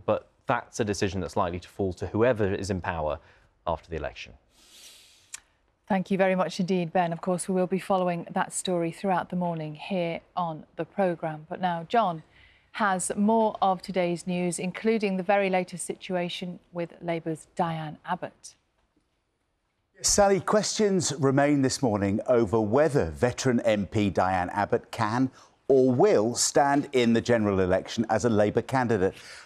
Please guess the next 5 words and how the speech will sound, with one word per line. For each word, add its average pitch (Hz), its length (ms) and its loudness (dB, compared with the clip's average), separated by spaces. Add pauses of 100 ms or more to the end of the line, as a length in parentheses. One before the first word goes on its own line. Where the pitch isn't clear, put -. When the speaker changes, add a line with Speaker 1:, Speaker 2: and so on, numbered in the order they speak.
Speaker 3:
after 123 260 0
she 143 220 0
was 120 180 2
reinstated 170 960 2 (220)
yesterday. 117 540 0